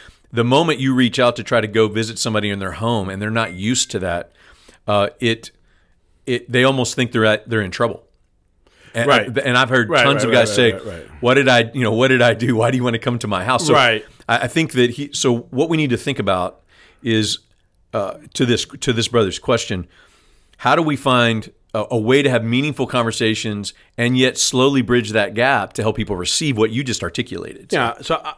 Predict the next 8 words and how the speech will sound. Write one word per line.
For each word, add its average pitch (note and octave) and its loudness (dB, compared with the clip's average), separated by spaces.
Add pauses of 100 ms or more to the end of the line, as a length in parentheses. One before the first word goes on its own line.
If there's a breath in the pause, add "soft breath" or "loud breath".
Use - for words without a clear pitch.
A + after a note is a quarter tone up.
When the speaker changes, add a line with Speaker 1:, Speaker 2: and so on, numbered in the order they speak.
(140)
Speaker 2:
I E3+ 0
think E3+ -2
two F3+ -6
very D3+ -2
simple D3 -2
things A2+ -4
that, A2+ -8
that A2 -2